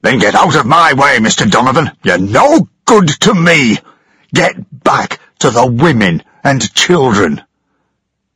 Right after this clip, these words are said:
Daniel went quickly to the door and up the stairs to the wind and rain outside. But he was a badly frightened man. His hands were shaking,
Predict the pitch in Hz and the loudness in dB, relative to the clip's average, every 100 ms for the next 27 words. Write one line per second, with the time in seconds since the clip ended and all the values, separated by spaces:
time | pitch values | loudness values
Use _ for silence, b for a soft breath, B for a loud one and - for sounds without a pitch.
0 | _ _ _ _ _ _ _ - 95 104 | _ _ _ _ _ _ _ -2 -2 0
1 | 127 143 151 - 87 - - - 135 - | 0 0 -2 -2 -2 -2 -6 -6 -6 -6
2 | 69 65 - 90 98 92 87 65 62 - | -10 -8 -8 -4 -2 0 0 -2 -4 -12
3 | _ _ _ _ _ _ - 180 - 131 | _ _ _ _ _ _ -4 -4 -2 -6
4 | 147 - 127 - 85 69 71 - - _ | -6 -6 -6 -4 -4 -2 -4 -6 -10 _
5 | _ - 80 80 95 98 104 104 101 90 | _ -6 -4 -2 -2 0 0 0 0 0
6 | 85 80 92 85 78 71 80 - 85 73 | -2 -2 -2 0 0 -2 -4 -4 -4 -4
7 | 71 - _ _ _ _ _ _ _ _ | -6 -10 _ _ _ _ _ _ _ _
8 | _ _ _ _ _ - 87 101 98 95 | _ _ _ _ _ -4 -2 0 0 0
9 | 90 90 107 110 98 90 90 - 101 80 | -2 -2 -2 -2 -2 -4 -4 -4 -6 -4
10 | 78 76 82 85 78 71 67 _ _ _ | -4 -2 -2 -2 0 -2 -6 _ _ _
11 | _ _ _ _ _ _ _ _ b b | _ _ _ _ _ _ _ _ b b
12 | 110 - 135 113 92 90 87 90 - 117 | -4 -2 0 0 0 -2 -4 -4 -2 -2
13 | 92 82 73 | -2 -4 -4